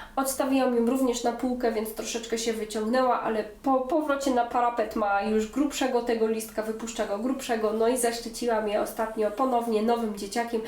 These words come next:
Myślę, że już ze trzy albo cztery lub pięć od niej oddzieliłam. Ona cały czas wypuszcza dzieci.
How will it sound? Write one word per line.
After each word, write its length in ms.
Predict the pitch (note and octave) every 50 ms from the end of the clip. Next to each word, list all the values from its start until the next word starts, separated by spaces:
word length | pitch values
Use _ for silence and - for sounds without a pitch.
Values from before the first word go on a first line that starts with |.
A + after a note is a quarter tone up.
| - - - - -
Myślę, 280 | - B3+ B3 - C4+ B3+
że 100 | A3+ A#3
już 180 | A#3 A#3 A3+ A3+
ze 120 | A3+ A3
trzy 260 | A3+ - - - B3
albo 200 | A3+ G#3+ G#3+ G#3
cztery 420 | G#3+ - - - G#3+ G3 F#3+ F#3+ F#3+
lub 180 | F#3 E3+ -
pięć 260 | - G#3+ F#3 F3+ -
od 160 | - D#3 E3+ F3+
niej 140 | F#3 F#3
oddzieliłam. 640 | F#3+ F#3 F#3 - - F3 E3+ F3+ F3+ F#3 F3+ E3 -
Ona 240 | B3+ C4 B3+ A#3+ A3
cały 280 | A3 - A3 F#3+ F#3+ F#3+
czas 200 | - G#3+ G#3 G#3+
wypuszcza 440 | A3 A3 G#3+ - G#3+ - - G#3+
dzieci. 380 | G3 G3 B3 B3 B3 A3+ G#3+ -